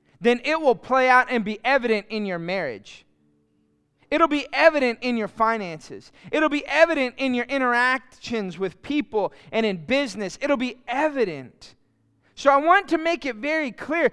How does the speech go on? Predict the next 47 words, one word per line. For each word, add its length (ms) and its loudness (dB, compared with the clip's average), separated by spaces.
this 200 -4
is 120 -6
not 240 6
about 320 6
being 220 -2
built 340 2
to 120 -2
last 400 2
so 120 -2
we 80 4
have 240 2
kinda 240 2
some 240 0
self-help 960 4
and, 140 -8
and 180 -2
how 220 2
do 60 8
we 160 -2
know 240 4
how 120 4
to 120 2
win 460 0
in 120 -4
different 400 -6
areas 400 0
of 140 -4
life. 400 2
No, 140 -2
no, 160 0
no. 20 -2
This 220 -4
is 120 -4
about 460 4
first 560 -2
an 160 -12
understanding. 720 -8
This 220 -12
is 140 -14
about 340 -4
being 380 -10
built 380 -8
to 120 -18
last 400 -10
in 60 -16
our 140 -12
spiritual 840 -14